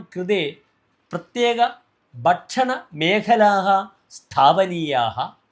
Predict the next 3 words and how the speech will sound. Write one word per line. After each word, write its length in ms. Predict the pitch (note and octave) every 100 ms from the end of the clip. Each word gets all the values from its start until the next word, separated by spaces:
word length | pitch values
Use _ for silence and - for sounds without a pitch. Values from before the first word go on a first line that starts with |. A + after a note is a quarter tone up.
| _ _ _ G3+
അസ്യാഃ 500 | G#3+ - C#4+ C#4 B3+ C4+
മേഖലായാഃ 1000 | A3 F#3+ A3 G#3 A#3+ A3+ A3 G#3+ G#3 F#3 G3 G#3 - _ _ B2+
ബഹിഃ 500 | C#3 F3+ F#3 G#3